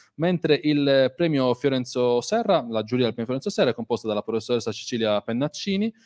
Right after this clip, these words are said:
eh, antropologia visuale dell'Università di Torino, eh, Mario Mossa, mio caro amico, collega della sede rai di Cagliari, responsabile della sede rai di Sassari,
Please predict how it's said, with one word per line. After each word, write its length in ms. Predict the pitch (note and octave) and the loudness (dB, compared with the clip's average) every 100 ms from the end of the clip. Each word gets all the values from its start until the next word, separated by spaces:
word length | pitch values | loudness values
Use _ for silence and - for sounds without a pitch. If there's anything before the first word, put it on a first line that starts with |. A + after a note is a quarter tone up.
| _ _ | _ _
eh, 320 | - A2 A2 | -4 -2 0
antropologia 640 | G#2+ A#2 A#2+ A#2+ A#2 A2 A#2 | 0 -2 -4 -2 -4 -2 -4
visuale 380 | G#2+ A2 A2 G#2 | -4 -2 0 0
dell'Università 1120 | A2 A2 A2 G#2+ A#2 - G#2+ G2+ G2 G2 G2+ | -2 -2 -4 -6 -8 -2 0 0 -2 -4 -8
di 120 | G2+ A2 | -12 -10
Torino, 440 | E3+ G#3 A3 A3 _ _ - | -6 -4 -4 -6 _ _ -6
eh, 580 | B2+ B2 A#2+ A#2 A2 A2 | 0 2 2 0 0 2
Mario 220 | E3 F3+ | 4 4
Mossa, 720 | F3+ F#3+ - G3 D#3+ C#3 B2+ | 4 0 0 2 2 2 0
mio 140 | A#2+ B2 | 0 -2
caro 180 | B2+ B2+ | 0 0
amico, 640 | B2+ A2 A#2 A2 G#2+ G#2+ | -2 -2 -2 0 0 -2
collega 880 | - C3+ C#3 B2+ A#2 G#2+ A2 G#2+ G#2 | -2 0 4 4 4 2 2 0 -2
della 180 | G#2+ A2+ | -4 -6
sede 260 | - A#2+ A#2 | -6 -2 0
rai 160 | A2+ | 2
di 100 | B2 | 0
Cagliari, 340 | - D#3+ E3 A2+ | 0 2 2 0
responsabile 680 | A2+ - A2+ B2+ A2+ A2+ | -2 -4 -4 0 0 0
della 100 | G#2+ | -4
sede 160 | - A#2+ | 0 0
rai 120 | A2+ | 0
di 60 | G#2+ | 0
Sassari, 540 | - G#2 - D3+ F3 | -2 -2 -2 -10 -10